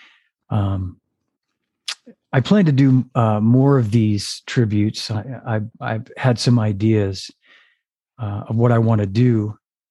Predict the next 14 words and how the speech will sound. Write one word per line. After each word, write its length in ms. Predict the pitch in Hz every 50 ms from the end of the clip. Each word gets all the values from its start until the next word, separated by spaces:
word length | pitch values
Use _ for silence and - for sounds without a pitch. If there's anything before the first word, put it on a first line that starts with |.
| _ -
involving 420 | 120 110 107 110 110 117 110 117 104
some 200 | - 123 113 117
other 160 | 113 104 101
drummers, 460 | 95 104 113 113 113 113 110 101 -
some 160 | - 113 104
friends 720 | - - - 117 107 104 104 101 98 - - - - - _ _ _ - - -
that 180 | 131 113 101 104
I've 200 | 101 95 92 - _ _ _ _ _ _ _ _ _
heard 300 | - - 139 131 123 -
from 420 | - - 123 120 113 107 107 101
or 100 | 110 107 101
that 160 | 104 104 107
I 100 | 104 107
know 340 | 107 110 110 110 107 107